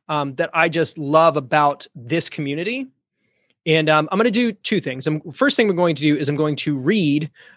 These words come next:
uh, a review that we got, uh, this week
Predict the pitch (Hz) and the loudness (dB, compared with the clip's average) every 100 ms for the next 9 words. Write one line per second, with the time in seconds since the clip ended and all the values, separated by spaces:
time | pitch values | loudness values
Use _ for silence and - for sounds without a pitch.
0 | _ 151 143 135 151 147 127 139 165 180 | _ 0 2 0 0 0 0 0 0 0
1 | 160 151 147 147 143 - - 139 135 123 | -2 -2 0 2 0 -4 -4 -2 -2 -4
2 | 120 147 160 139 156 262 - | -4 -2 0 0 -2 -2 -8